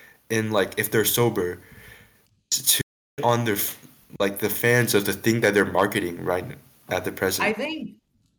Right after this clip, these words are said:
Speaker 2: I think one thing, I, I'm not guaranteed, like, I'm not knowledgeable about the Halo show, but I say, I'll say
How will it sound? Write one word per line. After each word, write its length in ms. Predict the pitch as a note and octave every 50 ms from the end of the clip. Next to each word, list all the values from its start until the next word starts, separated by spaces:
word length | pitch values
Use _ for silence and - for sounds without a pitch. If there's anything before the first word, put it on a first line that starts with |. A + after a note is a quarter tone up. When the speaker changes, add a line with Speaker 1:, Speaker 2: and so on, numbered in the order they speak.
| _ _ _ - - _ _ _ - - _ _ -
Speaker 2:
I 100 | D#3 E3
think 300 | - A#3 B3+ C4+ G#3+ -
one 360 | B2 A#2 A#2 B2 B2 B2+ C3
thing, 420 | C3+ C#3+ C#3 C#3 C#3 C#3+ C#3 C#3 - - _ _ _ _ _ _ _ _ _ - -
I, 180 | D#3 C#3 B2+ - - _ - -
I'm 180 | D3 D3+ D3+
not 360 | D3+ D3+ D3 C#3 C3+ - _ _ _ C3 C3+ C3
guaranteed, 580 | C3 B2 A#2+ A#2+ A#2+ A#2+ A2 B2+ A#2+ A#2+ A2
like, 220 | A2+ A2 G#2+ G#2+ A2
I'm 140 | A2+ A#2 B2
not 260 | A#2+ A2+ A2 G#2+ A2
knowledgeable 680 | G#2 G#2 G#2+ A2 A2 A2+ A2+ G#2+ A#2 A#2 A2+ A2+ A2
about 280 | G#2+ G#2+ A2 A2 A2 -
the 60 | A2
Halo 260 | A2 A2+ A2 G#2+ A2
show, 140 | G#2+ - A#2
but 100 | A2 G#2+
I 120 | G#2 G#2 G#2+
say, 400 | - - C3 B2+ A#2+ A#2 A2+ A2+
I'll 120 | - A#2+ A2+
say 300 | - C3 B2 A2+ A2+